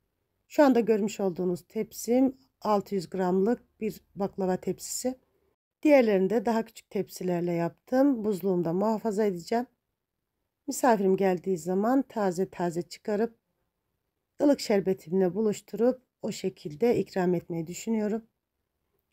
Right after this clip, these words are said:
Rabbim ağız tadıyla yemeği nasip etsin. Evet, tepsimin birinde bu şekilde Antep fıstıklı yaptım arkadaşlar. Ben bu tatlılarımı yağlamak için yarım kilo tereyağı,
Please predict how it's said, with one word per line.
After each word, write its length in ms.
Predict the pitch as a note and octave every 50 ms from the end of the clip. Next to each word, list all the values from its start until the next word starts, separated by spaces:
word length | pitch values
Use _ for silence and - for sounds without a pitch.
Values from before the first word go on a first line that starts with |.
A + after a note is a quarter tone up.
| _ G#3+
Rabbim 360 | G#3 F#3+ - - A3 A#3 B3+
ağız 240 | A3+ G#3+ G#3 G3 -
tadıyla 400 | - G#3 F#3 - F#3+ F3 E3+ E3
yemeği 380 | F3 F#3+ G#3 A3 G#3+ G#3+ G#3 G#3+
nasip 380 | G#3 F#3+ - - G#3 F#3+ -
etsin. 400 | G#3 G3 - - - G#3+ G3+ G3 _ _ _ _ _ _ _ _ _ _ _ _ _ _ _ _ -
Evet, 260 | C#4 D4+ D4 D4 D4
tepsimin 480 | D4+ C#4+ - - - A3+ A3+ G#3 G3+
birinde 420 | F3 G#3 F#3+ G3 G3+ G#3 A#3 B3 G3
bu 60 | G#3+
şekilde 480 | - - G#3+ G3 - - G3 F#3+ A#3 A3+
Antep 400 | - G#3+ G3 - A3 G3 - -
fıstıklı 380 | G3+ F#3+ - - - - G3
yaptım 340 | F#3+ F3+ F3 - _ F3 F3+
arkadaşlar. 720 | E3 E3 C#3+ - E3 D3 F3 F3 E3 - - G#3+ A#3 A#3+ _ _ _ _ _ _ _ _ _ - - _ _ _ _ _
Ben 180 | - C#4 C#4+ C#4+
bu 60 | B3+
tatlılarımı 600 | - - D#4 D4+ D4+ C4+ D4 C#4+ C#4 C#4 C#4+ C#4+
yağlamak 540 | D4 C#4 B3+ B3 B3 B3 A#3+ A#3+ A3 A3 A3
için 640 | - - _ - - - C4+ D4 D4+ D4 - - _ _ _ _ _
yarım 340 | - - A3+ A3+ A3+ B3+ B3+
kilo 440 | - - - F#3 F#3+ F#3+ F#3 F#3 F#3
tereyağı, 520 | - A3+ G#3+ A#3 A#3 A#3+ A#3 A#3 A#3 A3+